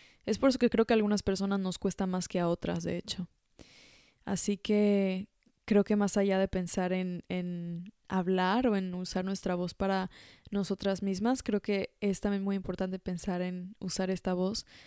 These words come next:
para, para las mujeres antes de ti, después de ti o a tu alrededor, en otros lugares donde todavía pueden, más bien, todavía son incapaces de, de usar su voz. Entonces, en cualquier chancita de la vida,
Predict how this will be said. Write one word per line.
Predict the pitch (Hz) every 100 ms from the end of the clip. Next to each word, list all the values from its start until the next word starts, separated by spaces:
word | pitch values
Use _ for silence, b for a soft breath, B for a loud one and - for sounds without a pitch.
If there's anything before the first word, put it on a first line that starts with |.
| B B B -
para, | 196 185 185 180 180 175 175 180 -
para | 190
las | 190 185
mujeres | 185 - 196 196 -
antes | 190 190 202 185
de | 185
ti, | - 190 240 -
después | 190 - 190 190
de | 190
ti | - 196 220
o | 196 185 -
a | 190
tu | -
alrededor, | 190 170 175 175 180 214
en | 185
otros | 180 - 185
lugares | 180 175 175 180 202 - B B B B -
donde | 190 185
todavía | - 208 208 208 190
pueden, | - 196 185 185 185 _ -
más | 208 202
bien, | 196
todavía | 208 208 208
son | - 214
incapaces | 208 202 180 - 185 - 185
de, | 175 170 -
de | 180
usar | 175 - 190 175
su | -
voz. | 180 170 - b b b b b b _
Entonces, | - 202 220 262 254
en | 240
cualquier | 240 240 - 240 247 247
chancita | - 247 226 - 233 220 - 208 233 -
de | 190
la | 185
vida, | 185 196 190 196 202